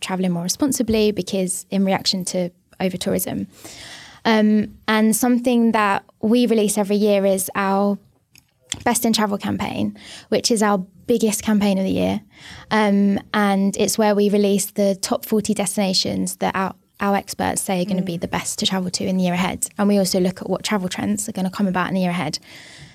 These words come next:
Speaker 1: Now, that is a huge task. Um, and it's also,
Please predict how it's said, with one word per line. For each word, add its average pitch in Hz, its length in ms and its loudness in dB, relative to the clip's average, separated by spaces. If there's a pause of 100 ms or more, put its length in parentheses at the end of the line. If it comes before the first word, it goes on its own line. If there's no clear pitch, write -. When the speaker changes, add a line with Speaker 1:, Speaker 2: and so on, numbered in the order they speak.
(120)
Speaker 1:
Now, 208 340 4 (680)
that 247 180 0
is 202 80 0
a 214 60 2
huge 220 400 2
task. - 640 -2 (380)
Um, 214 420 2
and 220 160 2
it's - 160 2
also, 220 520 4